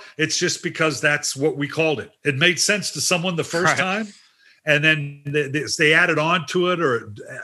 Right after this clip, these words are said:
Speaker 1: adjusted a little bit." Uh, and a lot of times it, it doesn't make sense. Or I should say, uh, you, I used the example earlier. One of the things that, that I evolved to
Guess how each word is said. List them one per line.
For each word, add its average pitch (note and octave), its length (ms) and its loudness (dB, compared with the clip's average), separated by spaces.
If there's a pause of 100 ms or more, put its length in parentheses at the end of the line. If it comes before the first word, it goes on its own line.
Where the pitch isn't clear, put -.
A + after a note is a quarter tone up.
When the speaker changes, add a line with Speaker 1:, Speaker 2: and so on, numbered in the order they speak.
Speaker 1:
adjusted E3+ 460 0
a F3 80 -4
little F3 220 2
bit." F3 200 0 (340)
Uh, D3+ 240 2
and F3+ 120 4
a F#3 40 -2
lot B3+ 180 4
of - 80 -2
times F#3 640 -2
it, D#3 340 -6 (100)
it D#3 140 -4
doesn't D#3+ 320 2
make E3 200 -2
sense. - 680 -4
Or D#3+ 220 2
I D#3+ 100 4
should F#3+ 280 2
say, E3+ 320 2 (400)
uh, E3+ 200 -4 (100)
you, F3+ 160 2
I D#3+ 140 2
used D#3+ 340 0
the E3 80 0
example D#3 400 0
earlier. E3 320 2
One C#3 140 0
of C#3 100 -2
the B2 80 -12
things D3+ 240 -2
that, C3+ 220 -2
that C#3+ 160 2
I C#3 140 2
evolved C3+ 600 0
to A#2+ 200 -2